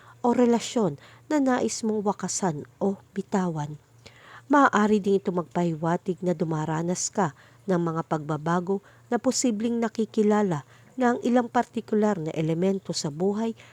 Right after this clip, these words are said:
o maging ang mga personal na pag-uugali na hindi na nagsisilbi sa iyo ay dapat nang itapon. Kahulugan ng panaginip tungkol sa pagbubuntis at pagnanais na magpalaglag.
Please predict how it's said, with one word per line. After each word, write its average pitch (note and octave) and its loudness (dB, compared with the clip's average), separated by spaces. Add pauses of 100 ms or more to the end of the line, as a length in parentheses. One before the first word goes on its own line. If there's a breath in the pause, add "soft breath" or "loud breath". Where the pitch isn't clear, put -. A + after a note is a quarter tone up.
(140 loud breath)
o C#4 -2
maging C4 2
ang A3+ -2
mga A3 -4
personal G3+ 0
na F3 -2
pag-uugali E3+ -2 (320 soft breath)
na C#4 4
hindi B3+ 0
na C#3+ -4
nagsisilbi G3 -2
sa - -2
iyo G3+ 2 (320 loud breath)
ay A#3 4
dapat G#3+ -4
nang D#3+ -4
itapon. D#3 -6 (1400)
Kahulugan A#3+ 6
ng F3+ 2
panaginip E3+ 2
tungkol E3+ -2
sa D#3 -2
pagbubuntis D3+ -2
at D#3+ -2 (160)
pagnanais D3 -4
na A#3 0
magpalaglag. C#3+ -2